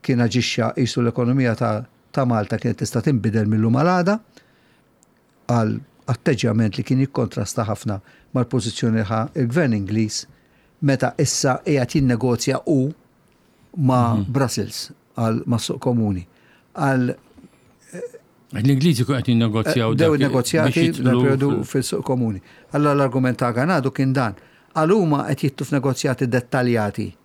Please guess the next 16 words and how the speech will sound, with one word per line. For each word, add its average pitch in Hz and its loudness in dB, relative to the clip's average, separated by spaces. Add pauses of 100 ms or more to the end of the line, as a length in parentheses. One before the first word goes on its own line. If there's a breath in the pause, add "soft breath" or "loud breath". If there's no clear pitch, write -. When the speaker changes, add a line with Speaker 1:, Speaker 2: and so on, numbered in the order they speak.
(260 soft breath)
Speaker 1:
inħabba 127 0 (300)
l-effett 139 -2
li 135 -2
se 123 0
jkollha 123 0
fuq - -6
l-ekonomija 120 0
tagħhom. 104 -8 (800 soft breath)
Però 175 4 (280)
fl-ekonomija 131 2
tagħna 127 2 (800)
qed 156 -2
jaġixxu 143 0
su 147 -2
tista' 139 -2
tinbidel 120 0